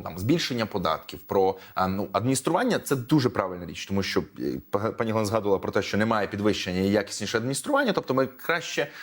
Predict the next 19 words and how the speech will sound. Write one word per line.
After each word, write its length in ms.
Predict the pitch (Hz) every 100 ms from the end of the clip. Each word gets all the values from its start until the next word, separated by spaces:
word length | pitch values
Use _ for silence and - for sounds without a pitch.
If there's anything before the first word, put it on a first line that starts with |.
| -
ем, 540 | 117 110 107 104 101 98
користуємося 600 | 143 135 - 262 180 147
ефективніше 560 | 123 139 190 170 - -
тим 140 | 139
ресурсом, 380 | 123 143 - 117
який 200 | 101 117
вже 160 | 104
є. 180 | 92 - - - -
Але 180 | 113 120
в 80 |
нас 200 | 170 226
дуже 300 | 135 208 208
мало 380 | 151 165 147 110 - -
уваги 580 | 120 123 185 214 147 107
в 60 | 107
державі, 640 | 120 120 156 196 156 127
інформаційному 600 | 104 120 123 123 160 139 110
просторі 420 | 165 214 - 120
приділяється 800 | 123 117 113 160 170 127 -